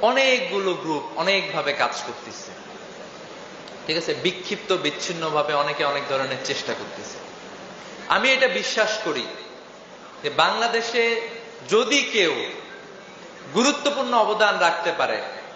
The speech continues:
ঠিক আছে, সেটা হচ্ছে বাংলাদেশ ইসলামী ছাত্র শিবির। বাংলাদেশ ইসলামী ছাত্র শিবিরের কর্মীরা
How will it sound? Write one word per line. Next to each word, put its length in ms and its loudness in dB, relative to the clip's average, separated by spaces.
ঠিক 140 -6
আছে, 160 2
সেটা 320 4
হচ্ছে 200 0
বাংলাদেশ 460 2
ইসলামী 380 -6
ছাত্র 260 -4
শিবির। 300 -12
বাংলাদেশ 360 6
ইসলামী 320 2
ছাত্র 240 2
শিবিরের 360 -2
কর্মীরা 460 4